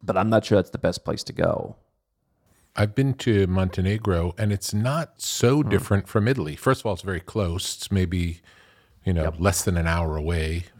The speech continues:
Speaker 2: the architecture feels very similar. The food feels very similar. It feels just on the other side of a small body of water.
Speaker 1: They have one of the best, I think the best statistically, yacht club in all of Europe.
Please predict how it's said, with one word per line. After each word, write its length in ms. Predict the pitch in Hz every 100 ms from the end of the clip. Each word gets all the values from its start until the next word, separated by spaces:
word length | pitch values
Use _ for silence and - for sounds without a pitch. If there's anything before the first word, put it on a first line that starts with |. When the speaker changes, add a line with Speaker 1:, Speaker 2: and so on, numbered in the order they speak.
| _ -
Speaker 2:
the 140 | 95
architecture 580 | 123 - - 120 - 123
feels 280 | - 113 85
very 200 | 92 82
similar. 400 | - 107 123 120
The 80 |
food 300 | - - 127
feels 260 | - 117 82
very 200 | 90 85
similar. 380 | - 90 95 101
It 80 | -
feels 420 | 120 113 - -
just 260 | 135 -
on 140 | 110 98
the 100 | 90 98
other 180 | 95
side 680 | 92 - 98 101 98 87 87 - _ _
of 100 | 95
a 40 | 92
small 300 | - 98 92
body 280 | 90 90
of 80 | 78
water. 460 | 90 98 87 78 80 _ _
Speaker 1:
They 100 | 113
have 160 | 104 101
one 140 | 107
of 60 | 101
the 80 |
best, 580 | 95 - 101 113 - - _ - -
I 40 |
think 300 | - 110 95
the 140 | 98 151
best 760 | 101 73 - - - - -
statistically, 540 | - 110 123 - - 92
yacht 320 | 98 90 -
club 400 | - 85 82 80 - -
in 60 |
all 140 | 87 82
of 120 | 87
Europe. 400 | 85 69 78